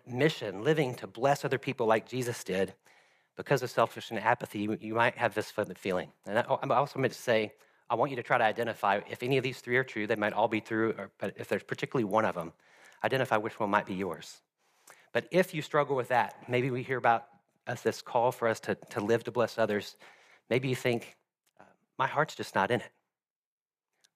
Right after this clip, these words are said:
Like, if you're really honest, like, "I just, I don't really have a heart for it."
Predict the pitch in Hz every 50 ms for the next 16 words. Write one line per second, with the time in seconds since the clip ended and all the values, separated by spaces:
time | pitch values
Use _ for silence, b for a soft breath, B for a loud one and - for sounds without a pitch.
0 | - 113 107 - - - - 107 117 131 123 123 113 104 107 117 123 127 - -
1 | - 90 - - - 117 110 117 - - _ _ _ _ _ _ _ _ _ _
2 | _ _ _ _ _ _ _ _ - - - - - 127 131 135 123 123 117 113
3 | - 143 151 - - - - 95 85 82 82 -